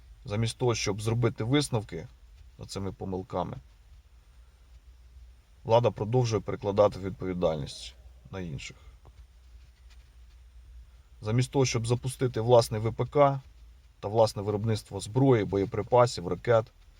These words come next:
дронів, влада продовжує велике крадівництво в масштабах корупції,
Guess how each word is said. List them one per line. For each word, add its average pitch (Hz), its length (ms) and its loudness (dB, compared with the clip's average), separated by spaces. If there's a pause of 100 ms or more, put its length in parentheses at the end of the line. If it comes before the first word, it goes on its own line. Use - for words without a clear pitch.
(1200)
дронів, 107 560 4 (1000)
влада 120 540 6 (400)
продовжує 110 760 4 (480)
велике 113 600 2 (1600)
крадівництво 113 880 0 (2250)
в - 40 -10
масштабах 120 840 4 (2000)
корупції, 120 680 -2